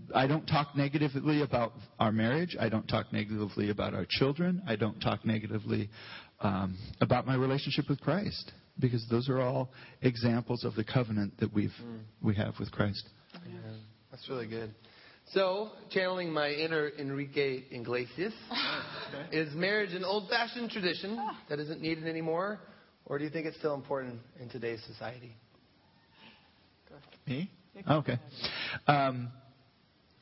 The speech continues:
Speaker 1: well, in, Enrique, um, God asked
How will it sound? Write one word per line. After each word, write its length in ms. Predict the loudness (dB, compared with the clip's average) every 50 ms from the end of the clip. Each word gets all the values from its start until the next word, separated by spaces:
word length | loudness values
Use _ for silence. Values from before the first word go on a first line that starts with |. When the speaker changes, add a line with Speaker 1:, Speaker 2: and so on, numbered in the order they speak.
| -20 -20 -6 2
Speaker 1:
well, 200 | 4 6 6 6
in, 300 | 4 2 -2 -2 -2 -4 -8 -10 -18 -2 4 6
Enrique, 680 | 6 6 6 4 2 2 4 4 4 4 4 2 0 -4 -8 -18 -20 -20 -20 -20 -20 -20 -14 _ 4
um, 340 | 6 6 6 6 2 0 -4 -8 -10 -16 -18 -20 -20 -20 _ _ _ _ _ _ _ _ _ _ _ -20 -20 _ _ _ _ _ _ _ _ _ -6 -4 2 6
God 420 | 6 6 8 6 4 4 2 2
asked 580 | 2 2 4 4 4 4 2 0 -4 -4 -4